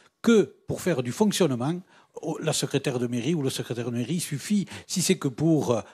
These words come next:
inaugurer, euh, les chrysanthèmes, comme on le dit, au bord des, des monuments aux morts le onze novembre, bah, on n'a pas besoin d'élus. Donc il nous faut des compétences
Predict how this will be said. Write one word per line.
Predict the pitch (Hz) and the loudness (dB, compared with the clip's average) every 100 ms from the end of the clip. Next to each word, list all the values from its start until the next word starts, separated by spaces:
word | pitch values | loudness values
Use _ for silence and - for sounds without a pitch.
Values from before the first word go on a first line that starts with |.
| - | -6
inaugurer, | 131 151 139 147 147 156 151 | -2 0 2 4 6 6 6
euh, | 131 120 113 | 4 4 2
les | 113 123 | -2 -4
chrysanthèmes, | - 135 131 139 143 | -2 0 0 2 0
comme | 117 120 117 | 0 -4 -2
on | |
le | 110 | -4
dit, | 110 143 214 | -2 2 4
au | 175 | 4
bord | 127 131 123 | 4 0 -2
des, | 113 104 | -2 -2
des | 113 | -4
monuments | 120 120 120 113 | -4 -4 -4 -4
aux | |
morts | 127 123 | -2 0
le | 113 | 0
onze | 117 104 | -2 -4
novembre, | 113 190 196 190 - - _ _ | 0 0 0 -4 -6 -20 _ _
bah, | - | -2
on | 127 | 0
n'a | 123 | 2
pas | 139 | 0
besoin | 123 113 131 | 0 0 0
d'élus. | 143 160 160 _ _ | 2 2 0 _ _
Donc | 147 135 - | 0 0 -2
il | 165 | 2
nous | 160 | 4
faut | 156 - 165 190 _ - | 2 4 4 2 _ -8
des | 120 | -6
compétences | - 135 120 - 139 143 | -2 -2 -2 -2 -6 -6